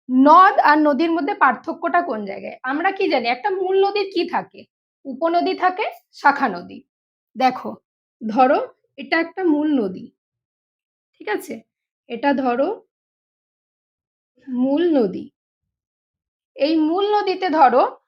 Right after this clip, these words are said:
পাশ থেকে যদি কোনো নদী এসে মেশে, পাশের থেকে ধরো কোনো নদী এসে যদি মূল নদীর সাথে মেশে, তখন তাদেরকে আমরা বলি উপনদী।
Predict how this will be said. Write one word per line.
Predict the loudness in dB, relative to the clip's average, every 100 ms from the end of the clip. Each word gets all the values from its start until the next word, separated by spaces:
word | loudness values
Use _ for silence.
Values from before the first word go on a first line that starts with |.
| _ _ _ _ _ _ -2
পাশ | 0 0 -4
থেকে | -2 2
যদি | 2 0
কোনো | 0 0 0
নদী | 0 0 -2 -2
এসে | -2 0
মেশে, | 0 0 -4 -12 -12 -16 _ _ _ _ _ _ _ _ _ _ _ _ _ -6
পাশের | -6 -4 -6 -6
থেকে | -4 -2
ধরো | 0 0 -2
কোনো | -6 -4 -2 -2
নদী | -2 -2 -4
এসে | -6 -6 -4
যদি | -2 -2 -2 -4 _ _ -6
মূল | -2 2 2
নদীর | 0 -2
সাথে | -4 -6 -2 -2
মেশে, | -2 -2 -6 -6 -10
তখন | -12 -6 -2
তাদেরকে | 0 0 -2 0
আমরা | -2 0 2
বলি | 2 2 -2 -6 _ _ _
উপনদী। | -10 -10 -6 0 2 2 0 -8